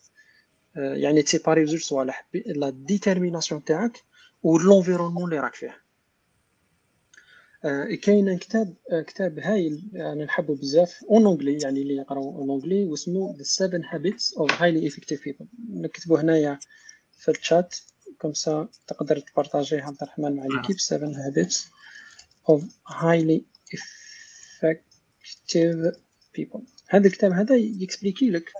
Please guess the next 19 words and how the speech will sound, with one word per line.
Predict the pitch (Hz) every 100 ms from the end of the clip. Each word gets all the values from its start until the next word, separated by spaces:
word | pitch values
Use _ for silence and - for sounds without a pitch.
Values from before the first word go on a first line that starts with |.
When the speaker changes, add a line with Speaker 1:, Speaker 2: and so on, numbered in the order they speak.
| - - - - - _ _ 170
Speaker 1:
زعما | 156 156 180 170 165 175 214
صوالح | - 180 185 170
دو | 175
باز، | 180 196 147 151
باللي | 151 156 156
نتايا | 151 160 165
كي | 160 170
تكون | 180
عندك | 156 160 156
هذه | 156
العزيمه، | 151 151 139 190 208
كيفاش | - 180 175 175
هذه | 165
العزيمه | 165 156 151 151
اللي | 147 165
راهي | 156 160
فيك | - 226
نتايا | 170 - 185
تزيد | 180 160 151